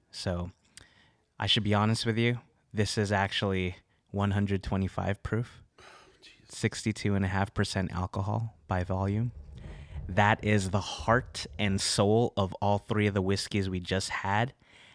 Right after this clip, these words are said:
You proof this down to ninety, you are back at the original. This is what goes into those French oak barrels. This is what goes into those stout beer barrels.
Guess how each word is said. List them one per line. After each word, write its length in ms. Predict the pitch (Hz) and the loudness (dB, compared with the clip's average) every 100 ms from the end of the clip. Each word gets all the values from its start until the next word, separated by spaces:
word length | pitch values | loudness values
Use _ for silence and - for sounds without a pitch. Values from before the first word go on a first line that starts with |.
| - | -8
You 220 | 95 101 | 0 0
proof 480 | - - 110 110 - | -2 -2 0 0 -2
this 220 | 107 - | -2 -2
down 360 | 98 98 101 107 | -2 0 2 0
to 120 | - | -2
ninety, 340 | 98 92 101 107 | -2 0 0 0
you 220 | 101 98 | 0 0
are 80 | 95 | 0
back 300 | 90 90 - | -2 -4 -4
at 140 | 98 - | -4 -2
the 120 | 92 | -2
original. 580 | 87 95 107 117 135 - _ _ - _ | 0 -2 0 2 2 -2 _ _ -20 _
This 320 | 98 95 107 - | -4 0 2 2
is 160 | 107 | 2
what 240 | 107 98 92 | 2 0 0
goes 260 | 98 101 | 0 2
into 280 | 104 101 - | 2 0 0
those 240 | 95 90 - | 0 0 -2
French 440 | - 95 101 - - | -2 -2 0 -2 -2
oak 280 | 98 - - | -4 -4 0
barrels. 520 | 110 123 139 - - _ - _ | 2 4 0 -4 -14 _ -20 _
This 240 | - 101 - | -4 -2 0
is 120 | 101 | 0
what 200 | 98 85 | 0 0
goes 280 | 95 98 95 | 2 2 2
into 240 | 95 - | -2 -2
those 180 | 90 87 | -4 -4
stout 480 | - - 92 92 90 | -4 -2 -2 -2 -2
beer 180 | 95 98 | -2 0
barrels. 520 | 101 107 120 131 | 2 2 2 -2